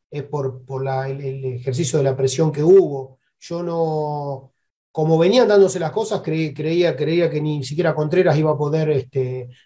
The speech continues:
meter un, un concejal. Suponiendo que no, no pasen el piso,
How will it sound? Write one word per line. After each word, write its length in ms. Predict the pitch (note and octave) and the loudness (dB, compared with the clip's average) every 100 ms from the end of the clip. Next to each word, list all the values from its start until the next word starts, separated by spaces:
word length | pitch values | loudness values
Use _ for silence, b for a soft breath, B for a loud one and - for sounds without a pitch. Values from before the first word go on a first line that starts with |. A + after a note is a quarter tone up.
| _ | _
meter 300 | C#3+ C#3 D#3 | -4 0 2
un, 720 | D3+ D3 C#3+ C3+ C3 B2+ B2 B2 _ _ _ | 2 0 0 -2 -2 -4 -10 -18 _ _ _
un 160 | E3 | 0
concejal. 440 | E3 D#3+ B2+ C#3+ C3+ B | 2 2 0 -2 -4 B
Suponiendo 840 | - B3 A3 C#4 E4+ G4 G4+ D4 - | 0 0 4 4 6 4 4 0 4
que 160 | G#3 | 6
no, 560 | G3+ A3 A3 G#3+ G#3 G3+ | 6 4 2 4 6 6
no 160 | A3 A3 | 4 0
pasen 280 | A#3 G#3+ | -2 4
el 140 | G3+ G3 | 4 4
piso, 520 | F#3+ - - G3 | -4 -6 -6 -6